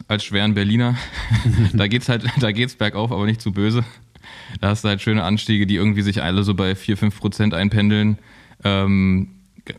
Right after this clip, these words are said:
super Landschaft und also das, das ist ein Traum. Und hast halt irgendwie, siehst immer wieder das Meer, ähm, super schöne kleine Dörfer.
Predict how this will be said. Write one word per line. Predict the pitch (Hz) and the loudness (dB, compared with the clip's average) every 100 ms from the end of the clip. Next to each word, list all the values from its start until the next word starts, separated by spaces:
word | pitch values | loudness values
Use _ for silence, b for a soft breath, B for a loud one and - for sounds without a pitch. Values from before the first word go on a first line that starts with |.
| 90 | -8
super | 98 98 92 | -8 -4 -2
Landschaft | 87 92 98 90 92 | 0 0 -2 -4 -4
und | 92 | -2
also | 80 90 | -2 -2
das, | 87 85 - | -2 -4 -4
das | 90 | 0
ist | |
ein | 92 | 0
Traum. | - 87 90 - - 101 - | 0 0 -2 -6 -16 -18 -8
Und | 95 | -4
hast | 95 92 | -2 -2
halt | |
irgendwie, | 85 95 95 | 0 0 0
siehst | 92 - | -2 -2
immer | 95 | 0
wieder | 92 92 | 2 0
das | 90 | 0
Meer, | 90 95 95 - B B B B - | 0 2 0 -4 B B B B -4
ähm, | 95 90 | 0 0
super | 95 95 95 | 0 -2 0
schöne | 101 92 | 0 0
kleine | 98 95 95 | 0 0 0
Dörfer. | 95 95 - 95 95 | 0 -2 -2 -2 -2